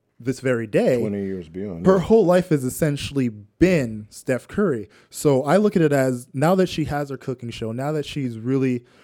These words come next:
Speaker 1: stepping out into a light where she's figuring out who she is as a person and the things that she likes, the goals and aspirations that she wants, she's starting to notice that everything that she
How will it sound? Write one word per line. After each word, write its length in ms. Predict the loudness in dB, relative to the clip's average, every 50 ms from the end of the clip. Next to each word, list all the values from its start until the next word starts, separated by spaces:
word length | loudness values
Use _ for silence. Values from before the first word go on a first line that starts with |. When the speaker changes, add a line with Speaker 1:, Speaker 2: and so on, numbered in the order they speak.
| _ _
Speaker 1:
stepping 480 | -20 -8 -2 0 0 2 2 0 0
out 160 | 2 2 2 2
into 260 | 0 0 0 2 2
a 40 | 4
light 340 | 4 2 2 0 0 -2
where 160 | -2 -2 -4 -4
she's 240 | -4 -6 -8 -6
figuring 320 | -2 -2 -2 -2 -2 -4 -4
out 140 | -6 -6 -6
who 140 | -6 -8
she 300 | -8 -8 -6 -2 2 4
is 160 | 4 4 2 0
as 80 | -6
a 60 | -10
person 360 | _ -8 -8 -6 -6 -8 -8 -8
and 160 | -8 -8 -8
the 80 | -10 -10
things 280 | -8 -4 -4 -4 -4
that 160 | -4 -6 -6 -8
she 320 | -8 -6 0 4 4 6
likes, 380 | 6 4 4 2 0 -2 -8 _ _ _ _ _ _ -6
the 80 | -6 -4
goals 420 | -2 2 2 4 4 4 2 2
and 80 | -2 -4
aspirations 540 | -6 -6 -6 -4 -4 -4 -4 -4 -6 -10
that 120 | -10 -10 -12
she 240 | -10 -6 -2 0 0
wants, 460 | 2 2 2 0 -2 -4 -6 -10 _ _ _ _ _ _ _
she's 260 | -12 -6 -2 -2 -2
starting 280 | 0 2 2 2 2 2
to 100 | 0 0
notice 360 | 0 2 2 2 2 0 -2 -2
that 320 | -2 -2 -2 -4 -6 _ _ _ _ _ _ _ _ _ _ _ _ _ _ _ _ _ _ 2
everything 460 | 2 2 4 4 2 2 4 4 4
that 200 | 6 4 4 2
she 480 | 0 -4 -4 0 0 2 2 2 2